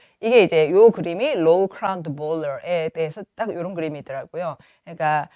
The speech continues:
아마 이제 이, 이게 높지 않은, 예, 그런 이제 모자를, 햇을 쓰고 있는 약간 교활해 보이는,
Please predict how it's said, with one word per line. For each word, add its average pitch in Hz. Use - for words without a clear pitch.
아마 180
이제 156
이, 165
이게 196
높지 175
않은, 156
예, 151
그런 226
이제 165
모자를, 175
햇을 311
쓰고 302
있는 214
약간 170
교활해 262
보이는, 269